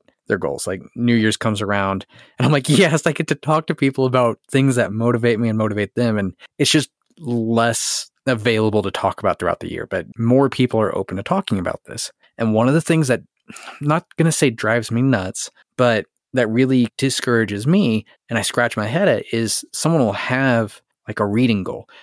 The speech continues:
"I wanna read more books this year." And then they go about it the wrong way. Talk to your friends, do some research online. If you have a goal, find the smart, efficient way to achieve it.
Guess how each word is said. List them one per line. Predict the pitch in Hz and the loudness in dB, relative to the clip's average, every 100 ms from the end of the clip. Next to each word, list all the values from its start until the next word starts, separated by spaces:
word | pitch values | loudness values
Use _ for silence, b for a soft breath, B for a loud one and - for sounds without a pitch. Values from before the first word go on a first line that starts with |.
| B | B
"I | 113 | 0
wanna | 165 151 | 2 2
read | 143 | 2
more | 143 123 - | 2 2 0
books | 139 - - | -6 -6 -8
this | - - | -10 -10
year." | - 123 _ _ - | -12 -14 _ _ -4
And | 123 123 104 - | 0 0 0 -6
then | 139 143 | -4 0
they | 151 139 | 2 2
go | 143 | 4
about | 139 117 135 | 4 2 0
it | 143 | -2
the | 95 | -4
wrong | 98 80 | -4 -4
way. | - - - _ _ | -6 -16 -16 _ _
Talk | - 131 147 | -6 -4 -4
to | - | -4
your | 156 156 | -4 -4
friends, | - - 120 135 127 - - _ - | -6 -2 0 2 0 -2 -10 _ -4
do | 131 | -2
some | - 165 | 0 2
research | 123 147 - 127 | 2 0 -2 -2
online. | 113 101 123 113 | -2 0 0 0
If | 98 | -2
you | 160 | 0
have | 190 180 | 0 2
a | |
goal, | 107 - 101 147 170 _ _ _ _ | -2 0 2 2 0 _ _ _ _
find | - 127 170 180 143 | -6 -2 0 0 -2
the | 123 113 | -2 0
smart, | 98 - - 113 120 131 - | -2 -6 -4 0 2 0 -2
efficient | 117 - 113 - 107 | -8 -2 -2 0 -2
way | 98 101 | -2 -4
to | - 98 | -4 -8
achieve | - 120 110 | -4 -4 -4
it. | 113 | -8